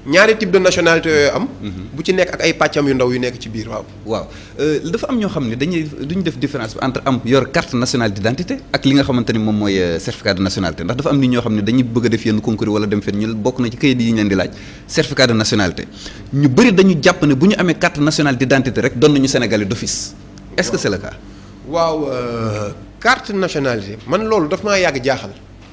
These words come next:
Speaker 1: Parce que ni ñuy, euh, joxe carte de, carte d'identité nationale, duñ lay laaj sa état civil rek, établir la ko. Mais man dama dem, dama daa yàgg xalaat ne le, l'acte sous-jacent à la carte d'identité nationale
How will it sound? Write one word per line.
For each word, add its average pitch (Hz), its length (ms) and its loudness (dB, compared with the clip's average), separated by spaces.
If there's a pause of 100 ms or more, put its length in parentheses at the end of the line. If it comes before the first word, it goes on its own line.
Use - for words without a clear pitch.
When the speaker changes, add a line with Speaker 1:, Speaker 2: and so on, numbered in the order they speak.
(480)
Speaker 1:
Parce 175 180 -6
que 165 220 -2
ni 151 120 -4
ñuy, 190 280 -4
euh, 143 260 -2
joxe 143 240 -4
carte 135 240 -6
de, 123 120 -8 (240)
carte 151 180 0
d'identité 143 260 0
nationale, 110 380 -6 (500)
duñ 160 100 -2
lay 190 160 4
laaj 170 180 2
sa - 140 -4
état 160 220 -2
civil 123 280 -4
rek, 107 160 -8 (840)
établir 127 520 0
la 107 100 -8
ko. - 100 -18 (600)
Mais 208 140 2
man 220 160 0
dama 226 160 2
dem, 185 240 0 (200)
dama 180 340 0
daa 202 180 4
yàgg 175 100 -4
xalaat 127 300 0
ne 110 80 -6 (1300)
le, 156 380 4
l'acte - 420 -2 (460)
sous-jacent 196 720 2
à 160 60 0
la 160 120 2
carte 185 240 0
d'identité 147 380 -2
nationale 135 480 -2